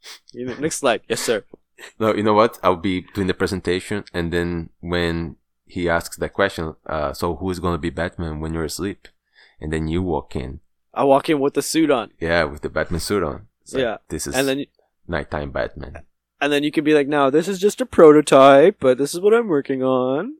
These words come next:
Speaker 2: Mm-hmm,
Speaker 1: And this
Speaker 2: mm-hmm.
Speaker 1: is, this will be my fill-in."
Speaker 2: Yeah, I think they'll be
Speaker 1: Nice.
Speaker 2: impressed.
Speaker 1: Yeah, yeah, yeah. Okay, cool, cool, cool. That'd be good.
Speaker 2: And then I'll deal with education. And then I'll start, uh, schools there, you know, start all the,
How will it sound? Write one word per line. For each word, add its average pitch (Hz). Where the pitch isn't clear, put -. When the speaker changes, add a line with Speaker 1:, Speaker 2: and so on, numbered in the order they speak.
Speaker 2:
Mm-hmm, 78
Speaker 1:
And 120
this 139
Speaker 2:
mm-hmm. 151
Speaker 1:
is, 127
this 135
will 151
be 156
my 165
fill-in." 117
Speaker 2:
Yeah, 107
I -
think -
they'll -
be 95
Speaker 1:
Nice. 87
Speaker 2:
impressed. -
Speaker 1:
Yeah, 107
yeah, 101
yeah. 95
Okay, 120
cool, -
cool, 92
cool. 98
That'd 90
be 123
good. 101
Speaker 2:
And 110
then 123
I'll 120
deal 113
with 117
education. 113
And 92
then 98
I'll 104
start, -
uh, 92
schools 117
there, 113
you 92
know, 87
start -
all 85
the, 82